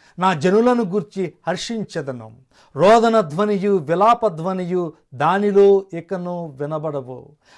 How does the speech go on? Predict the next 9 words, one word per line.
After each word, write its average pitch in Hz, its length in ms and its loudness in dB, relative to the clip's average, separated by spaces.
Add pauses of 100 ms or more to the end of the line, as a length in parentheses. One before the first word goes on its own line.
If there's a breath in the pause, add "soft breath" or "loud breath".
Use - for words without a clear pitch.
(100)
అక్కడ 190 300 2
ఇకను 202 420 4
కొద్ది 202 340 -4
దినములే 208 440 2
బ్రతుకు 208 420 0
శిశువులుండరు, 165 1040 -6 (320 soft breath)
కాలము 220 380 6
నిండని 208 500 0 (180)
ముసలివారుండరు, 151 1120 -4